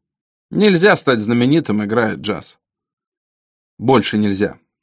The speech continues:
добавил про себя Ик. «Я никогда не слышал записи твоего папаши. Я не очень понимаю в джазе. Это вроде той фигни, которую всегда играет фоном,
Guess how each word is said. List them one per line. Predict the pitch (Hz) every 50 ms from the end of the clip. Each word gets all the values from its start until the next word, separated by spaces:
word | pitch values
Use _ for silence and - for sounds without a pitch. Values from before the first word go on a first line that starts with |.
| _ -
добавил | 101 101 104 101 95 110 107 104 101
про | 92 107 101
себя | - - 104 98 104
Ик. | - - - 104 - - - _ _ _ _ _ _ _ _ _ _ _ _ _ _ _ _ _ _ _
«Я | - - 113 143 185 214 220
никогда | 214 196 180 190 180 160 170 180
не | 180 190 196
слышал | - - 220 214 - 147 120
записи | 110 127 123 - - 104 - 110
твоего | 98 - 117 117 113 110 107
папаши. | - 117 117 - 104 90 - - - - _ _ _ _ _ _ _ _ _ _ -
Я | 117 127 151 156 147
не | 147 151 170
очень | 175 160 - 117 92
понимаю | - 110 104 104 104 104 101 101
в | 101
джазе. | 104 117 107 98 95 87 87 - _ _ _ _ _ _ _ _ _ _ _ _ _ _ _
Это | - 151 165 - 175
вроде | 175 196 190 175 180
той | 151 196 185
фигни, | 156 - 175 156 143 156 180 202 196
которую | - 175 165 156 170 170 170 156
всегда | - - 143 151 170 170 165
играет | 160 156 165 160 156 143
фоном, | - - 214 214 160 113 95 -